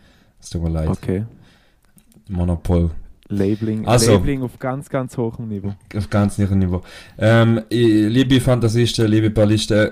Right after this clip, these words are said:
Speaker 1: merci vielmals fürs Zuhören. Ähm, ist eine ganz coole Folge gewesen, sehr viele Themen, wie der Janik gesagt hat. Der Folgenname ist auch irgendwo zwischen denen mal gemumbelt, gemumbelt, gestumbelt. Den werden wir noch reinbretschen und nachher gönnt euch alle die Tipps, die ich gesagt habe. Tom Segura unbedingt schauen,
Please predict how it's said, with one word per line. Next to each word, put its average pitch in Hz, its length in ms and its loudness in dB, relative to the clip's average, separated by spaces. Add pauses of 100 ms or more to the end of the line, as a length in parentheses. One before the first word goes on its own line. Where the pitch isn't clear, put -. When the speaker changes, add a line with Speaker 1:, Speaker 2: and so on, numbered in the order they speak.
Speaker 1:
merci 120 380 2
vielmals 120 360 2
fürs 107 240 -4
Zuhören. 123 840 0
Ähm, 98 640 0 (200)
ist 101 140 -6
eine 101 80 -4 (120)
ganz 107 320 -2
coole 104 220 -2
Folge 110 240 -2
gewesen, 110 160 -2
sehr 101 140 2
viele 104 140 0
Themen, 101 300 0
wie 95 80 2
der 95 100 2
Janik 95 200 0
gesagt 98 420 -2
hat. 104 260 -2
Der 101 60 0
Folgenname 113 640 4
ist 104 100 2
auch 110 140 6
irgendwo 110 400 2
zwischen 107 320 -6
denen 110 220 0
mal 107 140 0
gemumbelt, 110 680 0
gemumbelt, 107 600 -2
gestumbelt. 110 580 -2 (340)
Den 107 140 4
werden 110 220 2
wir 107 60 4
noch 107 120 4
reinbretschen 120 840 0
und 104 260 2
nachher 104 240 4
gönnt 113 320 4
euch 107 140 4
alle 120 180 4
die 113 160 2
Tipps, 135 260 -2
die 127 320 0
ich 117 80 -6
gesagt 123 420 -2
habe. 123 160 -2
Tom 113 220 0
Segura 113 440 0
unbedingt 113 540 -2
schauen, 110 560 0